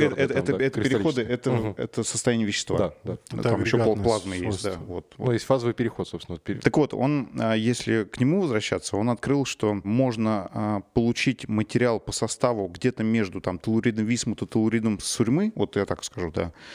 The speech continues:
Speaker 2: а, и получится, что вот если вот представьте, да, вот здесь у нас теллурид висмута, здесь теллурид сурьмы, здесь
Speaker 1: Мгм.
Speaker 2: концентрации между ними,
Speaker 1: Мгм.
Speaker 2: да, здесь там температура,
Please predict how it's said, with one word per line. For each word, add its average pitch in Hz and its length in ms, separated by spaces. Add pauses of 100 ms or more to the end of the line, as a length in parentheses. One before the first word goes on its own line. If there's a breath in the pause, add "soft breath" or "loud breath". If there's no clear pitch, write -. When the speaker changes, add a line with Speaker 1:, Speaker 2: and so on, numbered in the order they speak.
(180 loud breath)
Speaker 2:
а, 101 380
и 123 100
получится, 120 540
что - 180
вот - 140
если 107 240
вот - 80
представьте, 107 420
да, 117 140
вот 110 100
здесь 113 220
у - 40
нас 92 140
теллурид 98 460 (280)
висмута, 151 420
здесь 113 200
теллурид 98 320
сурьмы, 104 400 (240 loud breath)
здесь 110 200
Speaker 1:
Мгм. 117 40
Speaker 2:
концентрации 110 580
между 139 280
ними, 170 220
Speaker 1:
Мгм. 98 400
Speaker 2:
да, 143 160
здесь 101 180
там 82 180 (120)
температура, 101 600